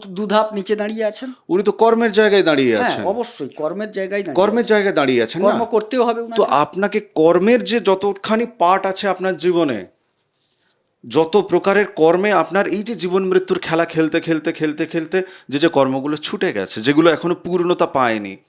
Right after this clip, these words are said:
Speaker 2: সেই অপূর্ণতাগুলো আপনার জীবনে আসছে, সেইগুলোকে আপনি মিটিয়ে ফেলছেন।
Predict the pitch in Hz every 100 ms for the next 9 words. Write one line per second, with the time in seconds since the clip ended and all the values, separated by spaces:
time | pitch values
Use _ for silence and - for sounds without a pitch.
0 | _ _ _ _ _ - 165 196 196 -
1 | 127 131 190 202 190 185 165 170 143 147
2 | 156 127 143 156 175 - - 123 139 -
3 | - - 160 156 110 - _ _ _ _
4 | _ _ _ _ - - 151 156 160 165
5 | 202 208 131 143 135 127 127 123 113 101
6 | -